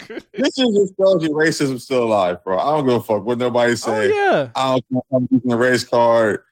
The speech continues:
Speaker 1: This just shows you, like, this shit crazy out here. Being a black man in Hollywood is hard.
Speaker 2: I don't think
Speaker 1: Shit
Speaker 2: any,
Speaker 1: crazy.
Speaker 2: I don't think any black man got nominated at all. The only real black person that got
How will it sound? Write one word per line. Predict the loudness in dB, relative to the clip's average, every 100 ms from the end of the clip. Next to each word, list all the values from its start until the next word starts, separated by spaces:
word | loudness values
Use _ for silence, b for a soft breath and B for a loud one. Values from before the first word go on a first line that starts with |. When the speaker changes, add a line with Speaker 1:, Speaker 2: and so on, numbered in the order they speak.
| _ _
Speaker 1:
This | -4 0
just | -2 -2
shows | 0 2 2 2
you, | -2
like, | -2
this | -2 -4
shit | -2 -4
crazy | -2 0 0 0 -2
out | 0 0
here. | -2 -2
Being | -2 0 0
a |
black | 0 0 0
man | -2 0 0
in | 0
Hollywood | -2 0 2 4 2 0 -4 _ -12
is | -10 -6
hard. | -2 0 -2 -4 -6
Speaker 2:
I | -6
don't | -6
think | -8 -10
Speaker 1:
Shit | -10 -6
Speaker 2:
any, | -4 -2
Speaker 1:
crazy. | -2 -2 -6 _
Speaker 2:
I | -14
don't | -12 -8
think | -10
any | -8 -6 -6
black | -6 -4 -2 -4 _ _ _
man | -10 -6 -4 -4
got | -4 -4
nominated | -4 -2 0 0 -2 -2 -2 -4 -8
at | -10 -10 -8
all. | -2 0 2
The | 0 -2
only | -2 0 2 0 -2
real | -6 -4 0 0 0
black | -2 -4 -4 -4
person | -6 -4 -6
that |
got | -2 -2 -2